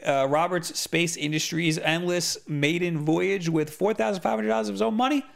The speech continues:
Now, after years of delays and char-, and changes, he wants out. R S I didn't get back to him, and he sued. It didn't go his way. Lord first backed Star Citizen in twenty twelve,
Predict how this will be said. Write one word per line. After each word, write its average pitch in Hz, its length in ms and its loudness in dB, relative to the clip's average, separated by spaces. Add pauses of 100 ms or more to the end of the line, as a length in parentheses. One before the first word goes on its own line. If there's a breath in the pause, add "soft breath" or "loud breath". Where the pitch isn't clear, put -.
(300 loud breath)
Now, 185 200 2
after 214 240 0
years 170 240 2
of 151 80 -6
delays 165 520 2
and 147 280 -2
char-, 170 420 2
and 139 160 0
changes, 165 400 -2
he 170 140 -2
wants 160 360 0
out. 117 280 0 (140)
R 143 200 2
S 151 160 0
I 160 280 2
didn't 151 440 -4
get 160 300 -2
back 151 300 0
to 202 60 0
him, 220 300 0 (240)
and 160 160 0
he 180 80 2
sued. 117 440 -4
It 131 160 -2
didn't 151 220 -2
go 143 180 -2
his 147 200 -6
way. 101 180 -6 (540 loud breath)
Lord 196 380 4
first 185 540 -2 (180)
backed 151 680 0
Star 151 300 2
Citizen 151 380 0
in 131 80 -4
twenty 139 320 -2
twelve, 165 560 0